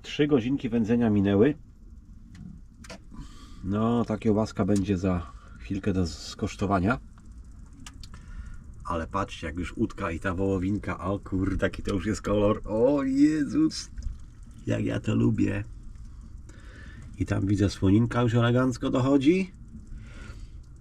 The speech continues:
Super. Super. Jak na razie to jestem bardzo zadowolony. Temperatura,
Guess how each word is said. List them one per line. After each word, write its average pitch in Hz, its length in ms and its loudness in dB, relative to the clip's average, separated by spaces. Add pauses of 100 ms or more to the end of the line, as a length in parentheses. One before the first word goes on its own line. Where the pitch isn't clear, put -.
(440)
Super. 107 680 4 (2000)
Super. 101 400 0 (260)
Jak 113 140 0
na 120 120 4
razie 131 220 4
to 135 100 4
jestem 117 280 2
bardzo 113 280 4
zadowolony. 98 640 2 (680)
Temperatura, 117 720 2